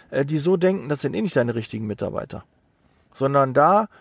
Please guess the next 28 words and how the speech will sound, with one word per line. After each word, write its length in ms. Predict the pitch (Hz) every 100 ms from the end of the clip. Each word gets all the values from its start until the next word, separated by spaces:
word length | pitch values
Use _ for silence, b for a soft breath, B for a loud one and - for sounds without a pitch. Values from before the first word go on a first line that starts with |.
| b b b - -
einfach 280 | 170 180
offen 260 | 180 170 185
kommunizieren, 640 | 175 170 160 - 185 202
„Pass 180 | 185 143
auf, 220 | 156 185
wir 100 | 170
wollen 140 | 160 170
die 80 | 120
Einstellung 360 | 160 - 165
jetzt 160 | 151 -
besser 280 | 185 208 190
machen, 240 | 185 180
wir 120 | 160
wollen, 220 | 143 160
dass 140 | 175 156
die 80 | 151
sich 160 | 143
wirklich 460 | 151 160 208 196 165
wohlfühlen, 540 | 175 202 - 202 208 - B B B
bei 180 | 156 208
uns 160 | 202
bleiben, 400 | - 156 165 175
wir 120 | 160
hatten 100 | 160
jetzt 140 | 170 151
so 100 | 208
viele 260 | - 202
Wechsel, 400 | 170 175 - 180